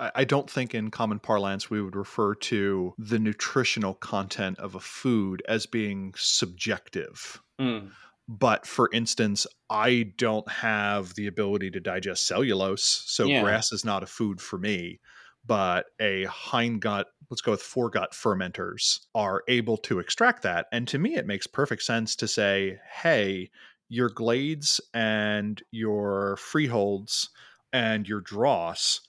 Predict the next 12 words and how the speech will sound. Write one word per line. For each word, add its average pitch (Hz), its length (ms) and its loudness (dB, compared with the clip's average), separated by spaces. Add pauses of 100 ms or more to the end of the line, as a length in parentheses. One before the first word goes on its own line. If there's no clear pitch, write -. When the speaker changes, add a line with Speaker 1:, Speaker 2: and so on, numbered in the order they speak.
(260)
Speaker 1:
are 107 560 4
sugar - 480 2
cubes." - 680 -6 (400)
There's 131 280 6
Speaker 3:
Mm-hmm. 120 100 0
Speaker 1:
nothing 240 440 2
that 175 160 4
really 156 440 -2
can't 143 480 -4
digest 101 800 -2
those. 80 800 0 (640)
But 127 720 6